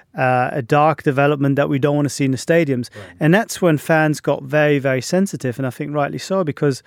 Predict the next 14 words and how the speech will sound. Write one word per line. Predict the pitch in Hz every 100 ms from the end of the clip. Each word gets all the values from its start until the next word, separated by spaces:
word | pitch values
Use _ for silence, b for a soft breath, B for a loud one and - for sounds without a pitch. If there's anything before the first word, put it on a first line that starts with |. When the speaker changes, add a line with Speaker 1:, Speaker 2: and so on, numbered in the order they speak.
| B B B B B _ -
Speaker 1:
whatever | 180 156 185 233 233
you | 196 175 165 156 208 311
want | 247 165 160 160
to | 156
say | -
about | 143 131
the | 131
language, | 127 175 202 127 120 139 - - b b b b b _ _ - _
this | 175 180 -
is | 139 - _
a | -
politically | - 151 202 - - 135
motivated | 139 143 - 135 135 - 131 113 - -
protest. | - 170 160 127 131 - -